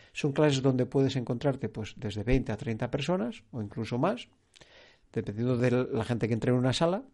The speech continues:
Eh, estas clases de pilates, pues no son clases de pilates, son clases de gimnasia o de fitness con la estética del pilates.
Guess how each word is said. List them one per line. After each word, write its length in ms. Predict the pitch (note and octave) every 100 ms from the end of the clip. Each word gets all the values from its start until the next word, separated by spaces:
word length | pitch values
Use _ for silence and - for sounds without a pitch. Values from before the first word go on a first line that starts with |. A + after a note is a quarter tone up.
| _ _ _
Eh, 300 | - A2 A2
estas 220 | - C#3
clases 200 | - C3
de 100 | C3
pilates, 500 | C3+ C#3 D3+ A#2+ - - _ A2+
pues 120 | - A2+
no 80 |
son 120 | C#3 A#2+
clases 200 | A2+ G#2
de 80 |
pilates, 400 | G#2 A#2 C#3 C3+
son 120 | A#2 A2
clases 180 | C#3+
de 100 | D3
gimnasia 540 | - A2 C#3+ - G#2 - _ _ _
o 100 | -
de 100 | G#2+
fitness 380 | - D#3 D3 G#2
con 260 | - A2+ A2
la 280 | A2 A2 - - -
estética 500 | A2+ - C#3 E3+ A#2
del 140 | A2
pilates. 560 | G#2 G#2+ B2+ - G2+ -